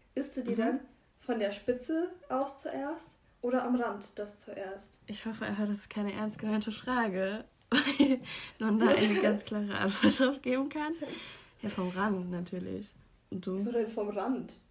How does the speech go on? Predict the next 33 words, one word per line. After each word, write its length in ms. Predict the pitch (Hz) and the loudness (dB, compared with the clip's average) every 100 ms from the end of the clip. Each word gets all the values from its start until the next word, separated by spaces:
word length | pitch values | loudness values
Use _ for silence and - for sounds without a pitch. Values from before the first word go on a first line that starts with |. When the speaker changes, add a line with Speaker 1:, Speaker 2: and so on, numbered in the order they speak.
| _ _ _ - | _ _ _ -10
Speaker 2:
Ja, 120 | 180 | -8
das, 280 | 185 180 - _ _ _ _ _ - | -6 -10 -14 _ _ _ _ _ -20
ja, 360 | - 175 175 - _ _ _ _ - | -12 -10 -10 -12 _ _ _ _ -4
also 200 | 185 185 185 | -2 -4 -6
ich 180 | 208 202 | -4 0
nehme 120 | 208 | 2
meistens 300 | 208 208 - - | 2 2 -4 -10
Crepe 240 | 202 - | -10 -8
mit 80 | 190 | -8
Nutella 400 | 190 185 180 214 | -6 -6 -4 -4
und 100 | 220 | 0
wenn 140 | 214 | 0
dann 220 | 196 190 - - - | 0 -2 -8 -20 -8
am 140 | 190 180 | -2 0
Rand 560 | 170 170 202 269 - - | 0 -2 -2 -4 -8 -10
ist 140 | 208 196 | -6 -2
ja 80 | |
nicht 180 | 190 180 | -2 -2
so 80 | 202 | -6
viel 200 | 202 214 | -6 -4
Nutella 460 | 220 240 233 240 285 - - _ _ | -4 -4 -4 -4 -8 -14 -20 _ _
und 160 | 202 202 | -6 -4
dann 120 | 190 | -4
esse 180 | 180 - | -6 -8
ich 80 | - | -8
das 160 | - | -6
halt 120 | 202 196 | -6 -6
vom 140 | 180 | -8
Rand 300 | 175 175 180 | -6 -8 -8
aus, 200 | 220 233 | -10 -8
wo 140 | 190 180 | -10 -6
weniger 400 | 170 185 202 240 | -6 -4 -4 -4
ist. 280 | 269 - | -4 -6